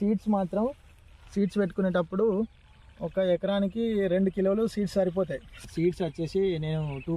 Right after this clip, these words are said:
కేజీ తీసుకున్నా. టూ కేజీ తీసుకొని ప్రస్తుతం అయితే ఒక ఇరవై గుంటలకు ఎక్కువనే పెట్టుకున్నా గడ్డి. ఇది ఫస్ట్ టెస్ట్ చేద్దామని పెట్టుకున్నా అన్నట్టు. అవి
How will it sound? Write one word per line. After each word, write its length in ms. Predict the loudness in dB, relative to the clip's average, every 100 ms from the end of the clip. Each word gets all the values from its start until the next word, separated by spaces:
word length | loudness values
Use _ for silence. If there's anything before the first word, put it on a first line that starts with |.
| -2
కేజీ 220 | 0 0 0
తీసుకున్నా. 380 | -2 -6 -6 -8 -6
టూ 100 | -6 -4
కేజీ 180 | -2 -2 -2
తీసుకొని 340 | -4 -4 -4 -2
ప్రస్తుతం 280 | -4 -4 -4 -2
అయితే 140 | -4 -2
ఒక 80 | 0 0 0
ఇరవై 180 | 0 0 0
గుంటలకు 280 | -2 -2 -4
ఎక్కువనే 220 | -2 -2 -2
పెట్టుకున్నా 300 | -4 -4 -2
గడ్డి. 260 | -4 -2 -2 -2 -8 -20 -20 -20 -20 -18 -10 -4
ఇది 120 | -2 -2
ఫస్ట్ 180 | -4 -4 -4
టెస్ట్ 180 | -2 -2
చేద్దామని 440 | 2 0 0 -2 0 0 -2
పెట్టుకున్నా 320 | -4 -6 -6
అన్నట్టు. 320 | -8 -10 -12 -16 -18 -20 -20 -20 -18 -10 -6 -2
అవి 200 | -2 -2